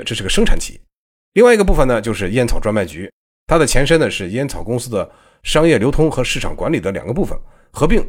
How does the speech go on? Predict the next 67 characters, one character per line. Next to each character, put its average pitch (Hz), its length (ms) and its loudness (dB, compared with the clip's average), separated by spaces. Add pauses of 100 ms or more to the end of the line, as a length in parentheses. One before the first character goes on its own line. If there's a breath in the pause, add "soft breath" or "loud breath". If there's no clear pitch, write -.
组 87 160 -8
成， - 260 6 (180)
就 95 120 -10
成 - 180 8
了 95 80 2
一 98 40 -4
个 95 140 -4
烟 104 160 -2
草 - 160 -2
专 92 140 -2
卖 85 100 -2
局。 78 240 -14 (440)
那 131 100 -2
么 127 260 0 (120)
主 110 100 -4
要 117 80 4
是 123 100 -2
负 117 180 -2
责 104 140 0
烟 123 220 2
叶 120 80 4
的 101 100 0
种 131 220 2
植、 120 260 -2 (140)
收 143 180 -2
购 139 160 -2
和 - 80 -6
销 165 160 0
售， 180 240 0 (280)
属 - 180 -8
于 202 180 -8
销 185 160 -2
售 170 140 -2
企 - 160 -10
业。 - 100 -10 (800)
这 - 100 2
等 139 160 2
于 196 80 4
是 185 300 -4
一 127 100 -2
个 151 120 2
藤 113 200 4
上 127 140 2
的 98 60 0
两 82 120 -4
个 107 100 -4
葫 104 180 -6
芦 98 80 -6
娃， 90 280 -8 (300 soft breath)
但 165 140 2
是 156 200 0 (240 soft breath)
这 - 80 -4
个 117 60 2
葫 165 220 6
芦 160 80 6
娃 127 320 2
也 95 140 -6
不 101 140 4
得 80 120 2
分 - 180 2
大 123 140 2
小 - 180 -8
嘛。 76 160 -16 (340)
简 117 140 0
单 170 140 4
来 151 100 2
说， 160 260 2